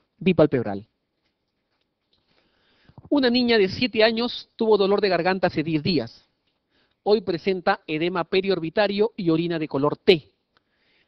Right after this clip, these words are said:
La P A es ciento cincuenta y cinco sobre noventa y cinco, nivel de complemento sérico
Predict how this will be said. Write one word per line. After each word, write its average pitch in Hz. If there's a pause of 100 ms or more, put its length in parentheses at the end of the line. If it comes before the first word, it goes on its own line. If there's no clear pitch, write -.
La 143
P 208
A 190
es 196
ciento 196
cincuenta 156
y 143
cinco 175
sobre 220
noventa 220
y 202
cinco, 185 (680)
nivel 247
de 226
complemento 185
sérico 180